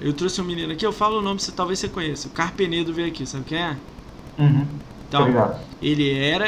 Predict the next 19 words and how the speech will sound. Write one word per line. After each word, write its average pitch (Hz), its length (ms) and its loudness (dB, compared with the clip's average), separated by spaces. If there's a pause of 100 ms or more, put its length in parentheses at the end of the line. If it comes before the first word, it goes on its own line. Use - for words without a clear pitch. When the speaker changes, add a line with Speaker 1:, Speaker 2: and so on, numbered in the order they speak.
(100)
Speaker 1:
Xbox, 147 540 -2
agora 170 220 -2
é - 40 -6
P 208 160 -2
C. 151 360 2 (400)
Só 147 160 -6
que, 151 180 -2
tipo, 180 240 -8
Speaker 2:
Uhum. 165 140 0
Speaker 1:
ele 117 120 6
brigou, 160 640 4
ele 143 140 0
can-, 139 160 -4 (100)
cancelou, 160 640 0
ele 147 120 0
participou 156 920 2
e 143 40 0
tudo 202 280 -2
mais. 185 440 0